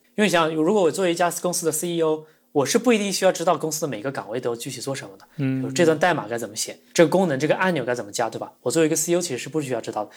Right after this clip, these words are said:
Speaker 1: 你现在用Panda G P T或者A I的工具的时候，你其实就是站在C E O的这个思维角度，你现在不需要知道是如何实现，但是你更需要知道的是你的目的是什么，你的目标是什么，你想读这本书，那你抱着的问题是什么？就比如说刚刚你说猫，猫，猫可能有一个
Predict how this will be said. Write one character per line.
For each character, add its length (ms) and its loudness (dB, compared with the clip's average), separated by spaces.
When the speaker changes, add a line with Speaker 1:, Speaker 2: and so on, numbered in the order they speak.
Speaker 1:
你 140 0
现 120 6
在 120 6
用 240 2
Panda 260 0
G 100 -2
P 80 -4
T 140 -2
或 160 2
者 60 0
A 140 2
I 80 4
的 80 2
工 140 -4
具 120 -6
的 100 -2
时 140 -10
候， 160 -6
你 100 -4
其 180 0
实 80 2
就 100 0
是 80 -4
站 220 2
在 120 0
C 420 -6
E 100 2
O 100 2
的 80 -4
这 100 -4
个 280 -2
思 220 -4
维 100 2
角 140 -4
度， 240 -8
你 200 0
现 180 4
在 80 4
不 140 2
需 100 0
要 60 4
知 100 -2
道 100 4
是 120 -4
如 120 -6
何 140 -6
实 180 -2
现， 200 -2
但 120 -2
是 60 -8
你 80 -6
更 160 -4
需 120 -2
要 60 4
知 120 -2
道 80 2
的 60 -2
是 120 -8
你 220 -8
的 100 -4
目 280 -2
的 100 -4
是 120 -12
什 160 -12
么， 120 -20
你 80 -14
的 100 -2
目 180 4
标 180 0
是 80 -12
什 100 -14
么， 100 -20
你 80 -2
想 160 4
读 100 2
这 100 0
本 120 0
书， 200 -2
那 120 -2
你 80 -4
抱 140 0
着 80 -4
的 80 -6
问 140 -4
题 120 -10
是 100 -8
什 120 -12
么？ 100 -20
就 120 -6
比 60 -4
如 80 -2
说 100 -6
刚 120 -4
刚 100 -2
你 80 -6
说 140 -4
猫， 260 0
猫， 220 2
猫 240 0
可 140 -10
能 100 -4
有 100 -4
一 80 -6
个 220 0